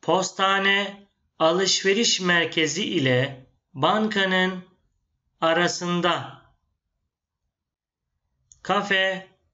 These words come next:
postanenin karşısında.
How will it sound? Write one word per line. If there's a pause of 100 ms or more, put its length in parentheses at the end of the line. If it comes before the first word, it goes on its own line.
(200)
postanenin (280)
karşısında.